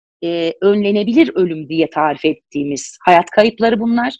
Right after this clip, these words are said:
Öldürülen kadın kardeşlerimizin hiçbir sağlık sorunu yoktu. Hayatta kalmaması için hiçbir nedenleri yoktu. Erkek şiddeti eliyle öldürüldüler ve bunun hepsi önlenebilir. Doğal afet olsaydı bile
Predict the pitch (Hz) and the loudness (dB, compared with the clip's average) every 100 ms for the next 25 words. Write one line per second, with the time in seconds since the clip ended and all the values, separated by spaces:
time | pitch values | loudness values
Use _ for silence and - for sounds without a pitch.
0 | _ _ 214 226 240 240 240 208 226 202 | _ _ 2 2 2 0 2 -2 0 -2
1 | 180 185 - 185 - 196 - - - 302 | -2 -4 -4 -4 -4 -8 -6 -10 -2 0
2 | - 208 196 190 - 180 175 170 156 _ | 4 6 6 2 -4 -4 -2 -6 -8 _
3 | - _ _ 208 220 220 226 233 240 202 | -20 _ _ 4 4 2 0 0 2 -2
4 | 190 - 175 - 330 262 175 165 160 147 | -6 -12 -14 -6 0 0 0 -4 -4 -6
5 | 151 143 _ - _ - 247 233 277 - | -6 -8 _ -20 _ 2 2 2 -2 -4
6 | 190 202 202 165 165 156 151 143 143 147 | -2 -2 0 -2 -2 -4 -4 -6 -8 -6
7 | 151 156 156 _ _ 214 208 214 302 - | 0 0 -2 _ _ 0 2 0 0 0
8 | 196 170 160 156 147 151 320 - _ _ | -2 0 0 -2 -4 -4 -4 -6 _ _
9 | _ _ _ _ _ 214 302 233 196 190 | _ _ _ _ _ 6 6 4 0 0
10 | 180 175 - 190 180 151 151 147 | -2 -4 0 0 0 -6 -6 -6